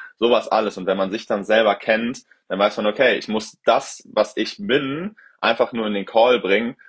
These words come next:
und dann läuft es easy. Und dann natürlich, ich glaub mal, das bringt so diese grundlegende Sicherheit immer,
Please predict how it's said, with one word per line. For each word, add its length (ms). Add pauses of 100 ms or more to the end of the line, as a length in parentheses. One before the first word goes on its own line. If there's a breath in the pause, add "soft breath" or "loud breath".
(160 soft breath)
und 160
dann 120
läuft 280
es 340 (180)
easy. 500 (220 soft breath)
Und 200
dann 140
natürlich, 640 (360)
ich 120
glaub 220
mal, 180
das 200
bringt 180
so 80
diese 240
grundlegende 720
Sicherheit 640
immer, 360